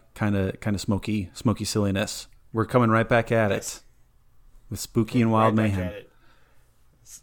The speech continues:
Speaker 2: spooky and wild, horned up for mayhem, and I'm telling you right now, man, I want you to get psyched up for the first one of October, 'cause number one, and maybe I won't put this in,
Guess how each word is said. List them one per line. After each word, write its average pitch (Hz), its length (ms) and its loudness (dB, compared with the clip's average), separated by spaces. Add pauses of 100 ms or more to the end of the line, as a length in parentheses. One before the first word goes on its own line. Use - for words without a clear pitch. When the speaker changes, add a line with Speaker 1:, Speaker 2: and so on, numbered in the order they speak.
Speaker 2:
spooky 220 500 -12
and 180 140 -4
wild, 165 340 2
horned 175 200 -4
up - 60 -12
for 160 120 -6
mayhem, 143 420 -4
and 131 220 -10 (100)
I'm 143 180 -2
telling 170 280 -4
you 160 80 -2
right 151 160 0
now, 135 180 -6
man, 131 380 -8 (560)
I 135 120 -6
want 156 280 -4
you 170 60 -8
to 160 80 -4
get 151 140 -2
psyched 151 360 -4
up 135 300 -8
for 131 540 -8 (380)
the 127 80 -14
first 185 340 -4
one 143 120 -6
of 127 80 -6
October, 123 520 -8 (240)
'cause 117 220 -14
number 160 240 -4
one, 165 380 -6 (200)
and 113 160 -12
maybe 151 240 0
I 160 60 6
won't 156 200 0
put 165 140 -8
this 156 220 -8
in, 147 220 -4